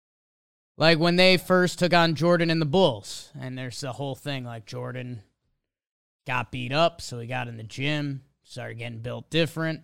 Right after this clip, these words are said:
and sent Jordan on his path. Ja Morant and the Grizzlies, it kinda feels like that. Like, we're, I think we're gonna look back and be like, "Hey, Ja Morant is gonna put up a hell of a fight." I wouldn't be surprised if he has a special,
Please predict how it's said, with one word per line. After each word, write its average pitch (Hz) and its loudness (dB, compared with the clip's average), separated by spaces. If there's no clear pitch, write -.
and 110 -20
sent 131 -8
Jordan 135 -8
on 131 -4
his 131 -6
path. 139 0
Ja 160 6
Morant 233 6
and 165 4
the 151 4
Grizzlies, 143 4
it 120 -4
kinda 139 2
feels 127 -4
like 110 -12
that. - -16
Like, 135 -4
we're, 135 -2
I 131 -4
think 147 -2
we're 147 0
gonna 139 -2
look 135 -4
back 135 -2
and 123 -6
be 127 -6
like, 127 -6
"Hey, 143 0
Ja 180 4
Morant 180 2
is 131 -6
gonna 139 -2
put 143 0
up 127 -2
a 123 -4
hell 147 2
of 143 -2
a 135 -4
fight." 143 0
I 131 0
wouldn't 180 2
be 165 0
surprised 143 0
if 123 -6
he 135 -2
has 127 0
a 117 -4
special, 139 -2